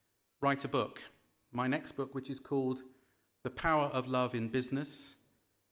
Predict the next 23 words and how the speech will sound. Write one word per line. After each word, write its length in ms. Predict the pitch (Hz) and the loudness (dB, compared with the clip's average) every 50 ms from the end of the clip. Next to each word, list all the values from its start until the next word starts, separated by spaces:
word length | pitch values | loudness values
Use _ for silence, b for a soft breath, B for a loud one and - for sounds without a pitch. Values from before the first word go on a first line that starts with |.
| _ - | _ -6
How 140 | - 135 127 | -4 -4 -2
to 140 | 127 - 120 | -2 -6 -10
Get 220 | - 123 123 127 | -8 -8 -8 -6
Your 200 | 127 120 117 113 | -4 -4 -4 -4
Humanity 560 | 117 - 123 117 117 117 117 117 113 - 117 | -6 -6 -4 -4 -4 -4 -4 -6 -8 -12 -16
to 160 | 113 - - 110 | -16 -12 -10 -8
Work. 400 | 113 113 104 107 120 - - - _ _ _ _ _ _ _ _ _ _ _ _ _ _ _ _ _ _ _ _ _ _ _ _ _ - | -6 -6 -6 -6 -8 -14 -18 -20 _ _ _ _ _ _ _ _ _ _ _ _ _ _ _ _ _ _ _ _ _ _ _ _ _ -2
What 120 | 139 143 139 | 0 2 4
I 80 | 143 | 4
would 160 | 135 135 131 143 | 4 2 2 2
like 380 | 147 151 165 180 170 - - | 2 4 4 2 0 -2 -4
is 240 | 139 127 120 - - - | -4 -4 -4 -4 -4 -2
anyone 380 | 147 156 156 151 147 139 139 | 0 0 2 2 2 0 0
here, 400 | 135 127 - - 156 147 147 160 | -2 -2 -4 -2 -2 0 0 2
or 80 | 151 120 | 0 0
if 160 | 117 - - | 0 -2 -4
you 80 | 127 127 | -4 -2
know 240 | 127 139 147 147 143 | 0 0 0 0 0
anyone, 560 | 127 120 120 117 117 117 113 120 139 151 147 - - - _ _ _ _ _ _ _ _ _ _ _ _ _ - | 0 0 0 -2 -2 -2 -2 -2 -4 -6 -10 -12 -18 -20 _ _ _ _ _ _ _ _ _ _ _ _ _ -6
who 140 | 143 139 127 | -4 -4 -2
has 360 | 127 139 131 131 120 - - | -2 -2 -4 -2 -4 -4 -4
love 240 | 135 143 160 160 160 | 0 2 2 2 2
stories 680 | - - - 113 107 101 104 117 156 - - - - | -2 -4 -2 -2 -2 0 0 -2 -2 -4 -8 -12 -12